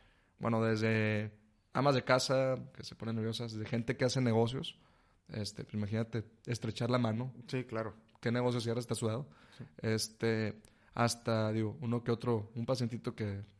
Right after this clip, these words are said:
Speaker 1: eh, policía y manejo de armas. Entonces,
Speaker 2: Ujú.
Speaker 1: pues imagínate, no puede estar sudando tampoco ahí.
Speaker 2: Claro.
Speaker 1: Eh, y eso sí les afecta mucho la calidad de vida a algunos pacientes, y eso lo tratamos muy bien y les va bastante bien.
Speaker 2: Ok.
Speaker 1: Ese efecto dura un poquito más en ocasiones, porque no es lo mismo como la terminación nerviosa del músculo.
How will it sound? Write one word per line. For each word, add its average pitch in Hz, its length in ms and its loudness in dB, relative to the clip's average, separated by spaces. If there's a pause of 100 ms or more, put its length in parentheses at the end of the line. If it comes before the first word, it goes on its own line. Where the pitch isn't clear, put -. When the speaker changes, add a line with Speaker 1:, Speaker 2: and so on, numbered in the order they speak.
(100)
Speaker 1:
eh, - 160 -10
policía 117 380 2
y 123 160 0
manejo 113 340 0
de 113 60 0
armas. - 320 -8
Entonces, 117 460 -4 (340)
Speaker 2:
Ujú. 113 120 -14
Speaker 1:
pues 107 140 -8
imagínate, 113 380 -4
no 113 80 -6
puede 120 120 0
estar 110 140 -2
sudando 107 240 -4
tampoco 110 280 -6
ahí. 156 100 -6 (340)
Speaker 2:
Claro. - 160 -16 (200)
Speaker 1:
Eh, 123 520 2
y 131 140 4
eso 147 540 2
sí 123 280 -2
les 127 220 0
afecta 117 280 -4
mucho 120 220 -2
la 127 100 -2
calidad 110 260 -2
de 113 60 -2
vida 113 120 -2
a 110 40 -2
algunos 110 220 -4
pacientes, 165 460 -6
y 131 60 -8
eso 117 140 -6
lo 131 80 -6
tratamos 127 360 -8
muy 151 120 -6
bien 214 140 -8
y - 100 -8
les 123 120 -4
va 135 140 -6 (100)
bastante 123 360 -8
bien. - 140 -8
Speaker 2:
Ok. - 540 -20 (280)
Speaker 1:
Ese 117 200 -2
efecto 127 300 0
dura 131 140 4
un 127 60 0
poquito 120 380 -4
más 127 200 0
en 123 100 0
ocasiones, 127 480 -6
porque - 300 -12
no 110 100 -2
es 113 60 0
lo 120 60 2
mismo 123 340 2
como 110 220 0
la 104 100 0
terminación 107 420 -4
nerviosa 113 300 -2
del 110 80 -2
músculo. 139 380 -4